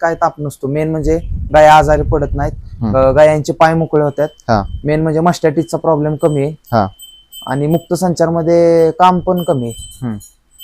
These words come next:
Speaker 1: त्यामुळे आम्ही मुक्त संचार हा गोठा निवडला.
Speaker 2: आता किती
Speaker 1: करताना.
Speaker 2: वर्षाचा अनुभव झाला तुम्हाला?
Speaker 1: आता आम्हाला तीन वर्षाचा अनुभव आलाय.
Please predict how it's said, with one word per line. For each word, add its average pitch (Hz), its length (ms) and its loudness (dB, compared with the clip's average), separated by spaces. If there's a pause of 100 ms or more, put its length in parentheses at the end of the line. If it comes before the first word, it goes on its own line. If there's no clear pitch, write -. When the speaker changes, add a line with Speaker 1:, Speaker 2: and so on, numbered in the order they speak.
(380)
Speaker 1:
त्यामुळे 151 240 0
आम्ही 160 140 0
मुक्त 175 260 -2
संचार 170 360 -2
हा 156 160 -4
गोठा 151 300 -4
निवडला. 120 380 -8 (220)
Speaker 2:
आता - 240 -6
किती 139 140 -2
Speaker 1:
करताना. 139 160 0
Speaker 2:
वर्षाचा 127 320 -2
अनुभव 110 260 -2
झाला 107 180 -4
तुम्हाला? 101 260 -8
Speaker 1:
आता 139 180 2
आम्हाला 156 220 0
तीन 185 220 0
वर्षाचा 170 400 -2
अनुभव 156 240 0
आलाय. 120 240 -2